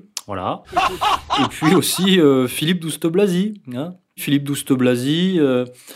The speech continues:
soupçonné de pédophilie, c'est vrai, et, euh, de, de collusion avec la, avec le clan Clinton.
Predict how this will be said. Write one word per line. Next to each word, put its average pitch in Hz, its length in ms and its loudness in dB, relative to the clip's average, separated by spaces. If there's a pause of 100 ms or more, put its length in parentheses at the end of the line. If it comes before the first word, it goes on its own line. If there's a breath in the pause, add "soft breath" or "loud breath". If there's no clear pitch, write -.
(540 loud breath)
soupçonné 165 800 2
de 131 320 4
pédophilie, 117 760 -2
c'est - 140 -8
vrai, 110 580 -2
et, 120 420 0
euh, 117 720 -4
de, 110 60 -10
de 113 80 -10
collusion 139 760 0
avec 127 280 -2
la, 110 500 -2 (440 soft breath)
avec 117 160 -4
le 139 80 2
clan 196 240 2
Clinton. 117 680 0